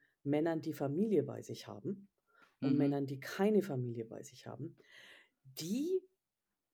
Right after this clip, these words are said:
Speaker 1: ähm, also die, die unbegleiteten jungen Männer, die finden sich dann sehr schnell in kriminellen Vereinigungen wieder.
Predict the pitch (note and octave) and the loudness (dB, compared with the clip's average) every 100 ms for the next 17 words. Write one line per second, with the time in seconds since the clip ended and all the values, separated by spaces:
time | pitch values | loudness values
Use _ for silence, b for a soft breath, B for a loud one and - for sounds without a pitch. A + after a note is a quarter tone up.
0 | _ _ _ _ G3+ G#3 G#3 G#3 G#3 G3+ | _ _ _ _ 6 8 10 8 6 4
1 | G3+ G3 G3 - F#3 F3 E3+ F3+ E3+ F3 | 2 -2 -8 0 2 2 0 -4 -4 -6
2 | F3 E3+ E3 - - B3+ C#4 E3+ D3 C3 | -4 0 0 -2 0 4 6 4 4 2
3 | C3 C3+ C3+ C3 C3 C3 B2 A#2+ D3+ B3+ | 2 -2 -2 0 2 2 2 0 0 -2
4 | - _ _ _ _ _ _ b b b | -8 _ _ _ _ _ _ b b b
5 | b b F3+ G#3 A#3 - - G#3+ G#3 - | b b 0 2 2 0 -2 -2 -2 0
6 | D#3+ C#3+ F3 G3 D3+ F#3+ F3+ D#3+ F#3 F3 | -2 0 -2 -2 -4 -2 -2 -4 -4 -4
7 | E3+ D#3 D3+ D3 C3+ _ _ _ _ _ | -4 -4 -6 -8 -12 _ _ _ _ _
8 | - D3 C#3+ E3 E3+ G#3 A3+ A3+ A3+ C#4+ | -6 0 0 0 0 -2 -2 -6 -4 -4
9 | F#4 | -4